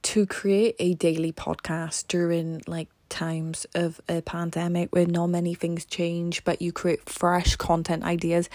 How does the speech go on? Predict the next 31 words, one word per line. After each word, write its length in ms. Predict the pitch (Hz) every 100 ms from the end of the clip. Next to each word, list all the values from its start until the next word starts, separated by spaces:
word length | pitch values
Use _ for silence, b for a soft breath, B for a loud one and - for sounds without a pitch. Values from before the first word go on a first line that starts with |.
| B B B B B B
it 100 | -
can 240 | 190 170 160
be 140 | 165
tough. 420 | 160 160 165 - - B B -
And 280 | 190 185 175
when 240 | 180 180
you 140 | 185
don't 440 | 175 - 165 165 -
feel 720 | - - 170 160 165 165 -
mentally 540 | 170 160 180 - 170
fantastic, 920 | 165 175 170 - 175 156 - - 165 - -
it 120 | 190
can 240 | - 160
be 140 | 156 165
fucking 380 | - 151 165
tough. 380 | 151 156 156 - B B B B B B B
And, 560 | - 190 185 180 180 - - _ _ _ _ _ _ _
you 140 | 214
know, 100 | 185
when 180 | 170 180
you 120 | 185
produce 340 | 175 190 175 -
content 760 | - 175 175 - 170 165 190 -
and 180 | 185
you 120 | 196 190
show 480 | - - 226 233 208
that 180 | 175
you're 140 | 175 170
human 560 | 165 170 165 160 165 165
in 160 | 180 170
a 260 | 175 170